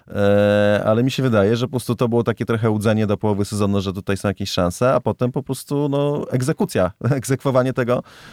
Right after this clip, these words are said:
co mamy do pokazania. W tym roku sezon wygląda trochę inaczej, dlatego że nie wiadomo do końca, ile będzie wyścigów. E, więc trzeba od razu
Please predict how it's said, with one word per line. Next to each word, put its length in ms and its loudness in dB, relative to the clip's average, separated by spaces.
co 140 0
mamy 240 4
do 160 4
pokazania. 560 0
W 80 -16
tym 140 0
roku 240 0
sezon 320 0
wygląda 300 2
trochę 240 2
inaczej, 320 0
dlatego 340 0
że 100 -2
nie 80 0
wiadomo 420 0
do 120 0
końca, 320 -2
ile 180 0
będzie 180 2
wyścigów. 540 -4
E, 380 2
więc 400 -2
trzeba 540 2
od 140 0
razu 320 2